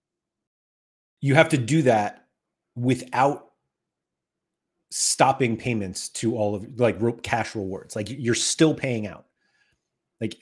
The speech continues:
I don't, you, you can go from playing Cap two forty and trying to win fifty dollars or five dollars if you play limited every game week to playing, like, Challenger and having a legitimate shot every game week to win something.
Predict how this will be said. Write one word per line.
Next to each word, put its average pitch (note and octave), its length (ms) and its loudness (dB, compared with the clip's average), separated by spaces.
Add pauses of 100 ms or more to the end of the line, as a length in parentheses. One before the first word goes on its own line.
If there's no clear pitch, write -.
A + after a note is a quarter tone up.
I A#2+ 60 4
don't, D3+ 240 2 (680)
you, C3+ 140 0
you D#3 180 2
can E3 220 4
go E3 160 10
from D3+ 180 2
playing C#3 220 2
Cap - 260 0
two D#3 140 2
forty D3+ 280 4
and A#2 80 2
trying B2 200 2
to A#2+ 60 -2
win A2+ 120 -2
fifty C3+ 320 -4
dollars A#2 560 2
or G2 140 -14
five A#2 400 0
dollars G#2+ 420 0
if G2 80 -8
you F#2 80 -14
play G#2 160 -8
limited F#2+ 320 -10
every A2+ 300 0
game G2+ 240 -4
week F2+ 240 -10 (540)
to B2+ 40 -6
playing, A2+ 300 0
like, A2 260 -2
Challenger G#2 560 0
and G2+ 160 -10
having G#2+ 240 -2
a G#2 40 -4
legitimate B2 520 0
shot G#2 400 -2 (680)
every B2+ 320 4
game A2 280 2
week E2 340 -14 (300)
to B2 100 -6
win G#2+ 380 -2
something. - 560 -4